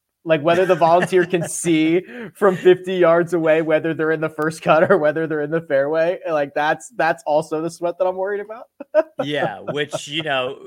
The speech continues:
Speaker 2: who, who c-, who can really say? Uh, I saw, I always see those people. I always,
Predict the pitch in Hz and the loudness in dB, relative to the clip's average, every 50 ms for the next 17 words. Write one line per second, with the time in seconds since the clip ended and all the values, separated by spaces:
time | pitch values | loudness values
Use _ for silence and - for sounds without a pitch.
0 | - 170 196 202 196 185 185 147 123 175 240 226 - - _ - 135 214 247 202 | -16 -14 -14 -12 -12 -14 -14 -12 -12 -12 -12 -12 -16 -20 _ -14 -14 -14 -14 -8
1 | - 214 196 185 170 170 165 156 151 139 131 135 - - 151 135 127 120 110 107 | -8 -8 -6 -6 -6 -6 -6 -6 -6 -8 -10 -10 -12 -8 -6 -4 -4 -4 -6 -8
2 | 107 101 104 - - 131 113 110 110 110 110 117 - - 143 151 143 139 - - | -10 -12 -14 -14 -10 -8 -8 -6 -6 -8 -8 -10 -12 -10 -10 -10 -10 -10 -10 -8
3 | 202 185 160 - - 143 151 165 208 208 214 202 - - - - 165 165 165 160 | -8 -8 -8 -8 -8 -6 -4 -4 -4 -6 -6 -8 -14 -16 -14 -10 -10 -8 -8 -8
4 | 139 131 117 - _ _ 135 127 - - _ 131 143 170 214 226 233 208 170 - | -8 -8 -10 -14 _ _ -18 -18 -18 -18 _ -10 -8 -8 -8 -8 -10 -12 -16 -20